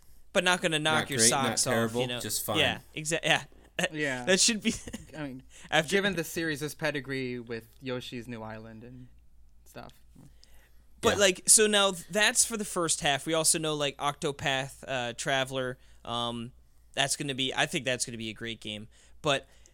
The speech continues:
Speaker 3: Yeah.
Speaker 2: Perfect satisfactory
Speaker 1: I mean,
Speaker 2: game.
Speaker 1: but here's the thing. They don't all need to be perfectly satisfactory. Like, there can definitely still be, like, a, a great game and, like, the overall
Speaker 2: Oh,
Speaker 1: year.
Speaker 2: yeah.
Speaker 1: 'Cause what I,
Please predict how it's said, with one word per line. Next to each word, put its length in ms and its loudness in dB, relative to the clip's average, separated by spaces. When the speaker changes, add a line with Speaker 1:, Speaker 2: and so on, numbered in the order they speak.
Speaker 3:
Yeah. 220 -8
Speaker 2:
Perfect 400 -2
satisfactory 800 -4
Speaker 1:
I 40 6
mean, 180 2
Speaker 2:
game. 40 -2
Speaker 1:
but 120 6
here's 220 2
the 100 -2
thing. 500 -4
They 160 4
don't 180 4
all 300 6
need 220 0
to 60 -8
be 160 -2
perfectly 600 -6
satisfactory. 880 -2
Like, 340 -6
there 300 4
can 320 2
definitely 340 2
still 260 2
be, 160 0
like, 220 -2
a, 160 -4
a 80 -4
great 420 -4
game 460 -2
and, 180 -2
like, 200 -2
the 340 -4
overall 560 0
Speaker 2:
Oh, 100 0
Speaker 1:
year. 120 4
Speaker 2:
yeah. 220 2
Speaker 1:
'Cause 300 4
what 340 0
I, 460 -2